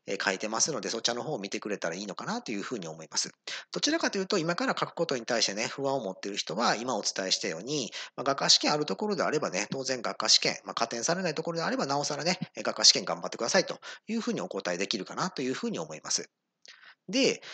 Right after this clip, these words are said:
えー、主体性や自己推薦に関する書類が必要ですか？これね、もう一回確認しましょう。皆さんがね、受けようと思ってる、もしくは受ける予定にしてる大学、これからね、えー、志望校を変えて、えーと、受けるかもしれないという大学に関しては、ちゃんと調べておきましょう。で、次ね、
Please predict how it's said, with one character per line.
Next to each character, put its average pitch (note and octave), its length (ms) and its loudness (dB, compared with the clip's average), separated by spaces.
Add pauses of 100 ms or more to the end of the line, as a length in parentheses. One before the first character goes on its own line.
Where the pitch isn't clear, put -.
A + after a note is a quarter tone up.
(160)
え A#2+ 80 2
ー、 A2+ 100 2
主 - 80 8
体 B3 240 2
性 D4+ 140 0
や D4 80 6
自 D3+ 120 0
己 - 60 -18
推 A3+ 280 2
薦 D3 120 4
に A#2 60 -4
関 B2+ 180 -2
す B2+ 100 0
る G#2+ 80 -2
書 C#3 160 2
類 C3+ 140 0
が B2+ 100 0
必 - 280 8
要 G#3+ 120 -2
で A3 100 0
す - 120 -2
か？ F3+ 260 2 (220)
こ F3+ 80 4
れ F3 60 6
ね、 F3+ 60 4
も D#3+ 100 4
う - 20 6
一 D#3+ 40 -2
回 D#3 100 -2
確 E3 180 2
認 D#3+ 120 0
し - 120 8
ま D3 100 2
し - 80 6
ょ - 300 2
う。 A#2 40 -10
皆 B2 120 -2
さ G#2 100 2
ん E2+ 60 -8
が F2 80 -4
ね、 B2 80 -4
受 B2 100 -4
け B2 120 0
よ C3 120 6
う A#2+ 40 -2
と G2+ 80 -2
思 F#2 120 -2
っ - 80 -8
て - 80 -8
る、 E2 100 -8
も C3 120 0
し - 80 8
く A#2 60 -2
は G2+ 40 0
受 A2 140 -2
け A2+ 40 0
る A2 60 -2
予 A#2+ 120 2
定 D#3 120 -2
に D#3 100 -2
し - 40 4
て D#3 80 6
る C#3+ 40 2
大 B2+ 120 4
学、 G#2+ 180 2
こ - 140 -2
れ A#2+ 80 2
か A#2+ 100 -2
ら A#2 80 0
ね、 F3 160 0 (220)
え - 60 -2
ー、 - 20 6
志 - 140 8
望 C#3 140 4
校 A2+ 100 -2
を - 60 -6
変 C3+ 160 -6
え B2 40 -8
て、 F3 260 2 (160)
え F#2 140 -2
ー F2 40 -4
と、 - 120 -10
受 G#2+ 100 -6
け C#3 60 0
る F#3 80 -2
か - 80 -4
も G2+ 80 -2
し - 180 6
れ C4 60 2
な A#3+ 100 4
い D3+ 60 2
と G2 80 -4
い - 20 -2
う - 20 -2
大 F#2+ 120 2
学 F#2 160 -2
に F#2+ 80 -6
関 F2+ 240 -2
し - 40 2
て G2 180 -2 (260)
は、 A#2+ 160 2
ち E3+ 60 4
ゃ D#3+ 40 2
ん D#3 40 -2
と - 60 2
調 G2+ 220 8
べ F#2 80 2
て E2+ 80 -4
お D#2+ 40 -6
き - 100 -10
ま - 100 -12
し - 80 6
ょ G2 60 6
う。 - 520 -10
で、 G3+ 100 2
次 C4+ 180 4
ね、 D#3 180 4